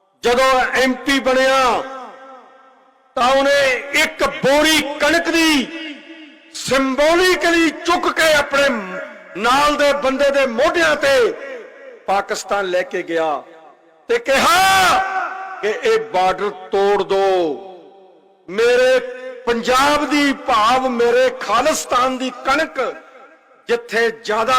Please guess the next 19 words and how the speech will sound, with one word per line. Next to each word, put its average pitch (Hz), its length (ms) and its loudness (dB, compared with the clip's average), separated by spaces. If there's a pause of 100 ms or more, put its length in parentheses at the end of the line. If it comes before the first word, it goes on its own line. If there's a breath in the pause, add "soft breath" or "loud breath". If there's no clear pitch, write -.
(140)
ਕੀਮਤ 226 300 -6
ਵਿਕਦੀ 214 440 -6
ਹੈ, 311 880 -2
ਉੱਥੇ 311 420 0
ਜਾਣੀ 320 360 0
ਚਾਹੀਦੀ 277 500 0
ਹੈ। 262 360 2 (760)
ਅੱਜ 247 200 -4 (1400)
ਬੇਸ਼ੱਕ 302 460 0 (100)
ਕਈ 277 260 2
ਲੋਕ 269 440 2 (720)
ਇਹ 247 140 0
ਕਹਿੰਦੇ 311 460 0
ਹੋਣ 285 300 2 (840)
ਕਿ 247 140 2 (240)
ਇੰਟਰਨੈਸ਼ਨਲ 247 760 -2 (100)
ਬਾਰਡਰ 220 340 0 (100)
ਖੁੱਲ 285 240 0
ਜਾਣਗੇ, 254 600 2